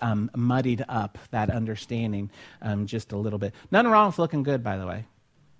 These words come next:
Nothing wrong with looking good. But you know what? It's never a substitute for our, our obedience to God. And sometimes it can be. We, we can put on, we can put on a pretty good show.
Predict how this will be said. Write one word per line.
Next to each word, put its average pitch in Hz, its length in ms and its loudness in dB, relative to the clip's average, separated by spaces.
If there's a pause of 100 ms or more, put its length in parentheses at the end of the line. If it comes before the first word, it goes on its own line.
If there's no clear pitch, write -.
Nothing 139 160 2
wrong 131 160 4
with 123 140 -4
looking 113 260 -2
good. 107 260 0 (440)
But - 180 -2
you 123 80 2
know 131 140 4
what? 131 200 4
It's 120 200 -4
never 120 260 2
a 110 60 0
substitute 110 800 -4
for 104 220 -6
our, 101 280 -4
our 104 300 -4
obedience 95 580 -6
to 101 100 -12
God. 92 380 -6 (160)
And 120 140 -2
sometimes 131 760 0
it 113 120 -4
can 104 280 -4
be. 95 260 -10 (160)
We, 110 120 -4
we 107 140 -6
can 104 160 -6
put 113 200 -4
on, 104 260 -2 (340)
we 113 80 -8
can 107 140 -4
put 107 160 -6
on 101 140 -2
a 98 40 -8
pretty 101 220 -10
good 98 160 -10
show. 92 320 -8